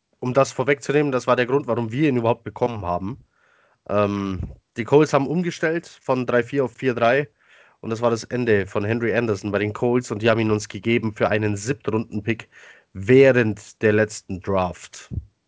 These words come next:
Ein Schnäppchen, wenn man bedenkt, was er für eine Saison gespielt hat. Ähm, aber wie Basti schon sagt, in der vier drei wird's echt, äh, eng für ihn wieder.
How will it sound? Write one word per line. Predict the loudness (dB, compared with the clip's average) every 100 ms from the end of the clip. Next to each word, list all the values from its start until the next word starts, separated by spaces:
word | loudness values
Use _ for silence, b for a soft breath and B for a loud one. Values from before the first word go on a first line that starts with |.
| -10
Ein | -6
Schnäppchen, | 2 4 4 2 4
wenn | 4
man | 2
bedenkt, | 2 0 0
was | -2
er | -2
für | -2
eine | -4
Saison | -4 0 0
gespielt | 0 -6 -2 0
hat. | 2 0 -2 B B B B 2
Ähm, | 4 4 2
aber | 0
wie | 0
Basti | 2 0 0
schon | -4 0
sagt, | 2 2 0 -14 -6
in | -2
der | -2
vier | 0 0
drei | 2 4 2 -2 -14 -14
wird's | -8 -8 -6
echt, | -8 -8 -10 -14
äh, | -4 2 2
eng | 2 -2 -2
für | -2
ihn | 0 0
wieder. | 2 2